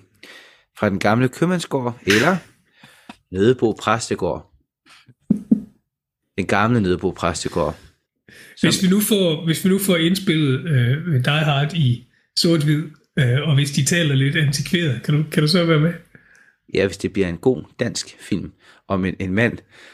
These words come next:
Speaker 1: som har en bondegård, <laughs> som, som bliver, som bliver indtaget af, af nogle farlige, øh, kulturradikale terrorister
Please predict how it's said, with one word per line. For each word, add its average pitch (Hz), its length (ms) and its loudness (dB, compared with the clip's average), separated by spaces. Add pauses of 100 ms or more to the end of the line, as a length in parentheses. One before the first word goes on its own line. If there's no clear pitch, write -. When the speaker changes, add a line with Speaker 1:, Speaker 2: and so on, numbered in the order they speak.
(180)
Speaker 1:
som 101 220 -8
har 113 180 -2
en 98 160 -4
bondegård, 107 460 0 (180)
<laughs> - 180 -10
som, - 100 0 (400)
som 104 200 -6
bliver, 95 220 0 (340)
som 98 180 -8
bliver 98 280 -2 (360)
indtaget 113 540 4 (400)
af, - 240 -6
af 101 140 -6
nogle 104 140 0
farlige, 110 540 -2 (360)
øh, - 100 0 (460)
kulturradikale 104 840 -2
terrorister 101 500 0